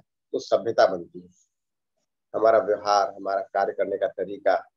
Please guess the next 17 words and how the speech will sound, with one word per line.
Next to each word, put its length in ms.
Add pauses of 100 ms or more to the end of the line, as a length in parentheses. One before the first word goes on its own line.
(400)
में 180
सभ्यता 420
बनती 280
है, 60 (520)
और 100
उससे 200
फिर 180
समाज 420
की 80
व्यवस्था 540
बनती 360
है। 60 (2000)
तो 60
अभी 200
भी 100
हम 120
देखें 340